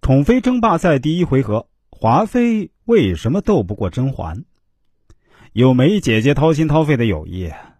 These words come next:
又有皇上环环四郎的深情，如今的甄嬛绝对称得上是紫禁城的人生赢家了。用《爱情公寓》里的话就是：“最好的朋友就在身边，最爱的人就住在对面。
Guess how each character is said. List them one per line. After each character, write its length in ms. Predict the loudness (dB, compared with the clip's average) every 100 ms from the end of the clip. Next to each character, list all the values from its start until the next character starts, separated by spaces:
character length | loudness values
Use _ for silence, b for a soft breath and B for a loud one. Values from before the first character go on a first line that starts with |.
| _
又 180 | 0 2
有 140 | 2
皇 260 | 2 0 0
上 340 | 0 0 -2
环 400 | -6 -4 -2 -2
环 260 | -2 0 -2
四 300 | -2 0 0
郎 220 | 0 -2
的 100 | -4
深 180 | -4 -6
情， 400 | -4 -4 -4 -8 -14 _ B B B
如 300 | 0 2 2
今 160 | 0 -2
的 120 | -2
甄 200 | -2 -2
嬛 200 | 0 0
绝 180 | 0 0
对 160 | 2
称 180 | 0 -2
得 80 | -4
上 160 | -4 -4
是 120 | -4
紫 240 | -4 -4
禁 180 | -2 -2
城 140 | -2 -2
的 120 | 0
人 180 | 0 -2
生 160 | -2
赢 140 | -2 -2
家 180 | -4
了。 80 | -6 _ _ _ _ -6
用 120 | -6 0
《爱 180 | 0
情 160 | 2 0
公 180 | 0 2
寓》 100 | 2
里 80 | 0
的 140 | -4
话 160 | -4 -4
就 100 | -6
是： 160 | -8 -12 b b b b
“最 320 | -2 4 4 4
好 260 | 0 -4
的 80 | -4
朋 220 | -4 0
友 300 | 2 4 2
就 160 | 0 -2
在 160 | -4
身 160 | -4 -2
边， 240 | -2 -4 _ _
最 220 | -2 0
爱 180 | 2 0
的 120 | 0
人 440 | 0 0 0 -2 -4
就 180 | -2 -2
住 140 | 0
在 140 | -2
对 120 | 0 -2
面。 140 | -4